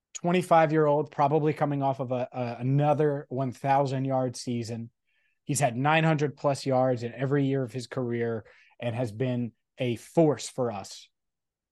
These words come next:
And so what we want is a first and more. And you get, you absorb that tag.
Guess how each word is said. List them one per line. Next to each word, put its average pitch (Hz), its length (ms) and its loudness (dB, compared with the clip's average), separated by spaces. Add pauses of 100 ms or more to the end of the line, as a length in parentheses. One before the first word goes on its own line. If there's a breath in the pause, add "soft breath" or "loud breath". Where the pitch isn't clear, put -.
(140)
And 123 480 -2
so - 220 -4
what 117 240 -6
we 147 180 0
want 135 460 -4 (920)
is 127 200 0
a 117 120 -2
first - 760 -2 (440)
and 135 320 -2
more. 120 560 0 (580)
And 117 520 -2
you 147 240 2
get, 151 260 2 (960)
you 143 160 0
absorb 139 380 4
that 131 260 0
tag. 170 500 0